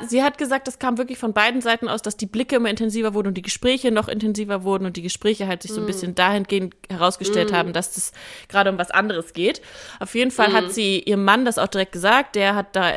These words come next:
Speaker 1: nur ein bisschen drüber geschmunzelt und gedacht, das ist irgendwie so eine, so eine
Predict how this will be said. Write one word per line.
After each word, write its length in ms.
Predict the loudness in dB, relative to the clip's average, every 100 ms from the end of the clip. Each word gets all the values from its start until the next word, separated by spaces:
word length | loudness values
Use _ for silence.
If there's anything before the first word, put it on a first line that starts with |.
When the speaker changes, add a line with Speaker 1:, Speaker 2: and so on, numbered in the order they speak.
| -2
Speaker 1:
nur 100 | -2
ein 60 |
bisschen 220 | -2 -2 -2
drüber 160 | -2
geschmunzelt 500 | -2 2 2 2 0
und 80 | -2
gedacht, 240 | -2 -2
das 120 | -2 -8
ist 80 | -6
irgendwie 160 | -6
so 80 | -4
eine, 380 | -2 -2 -4 -8 -14 _ _ _ _
so 160 | -12 -8
eine 160 | -8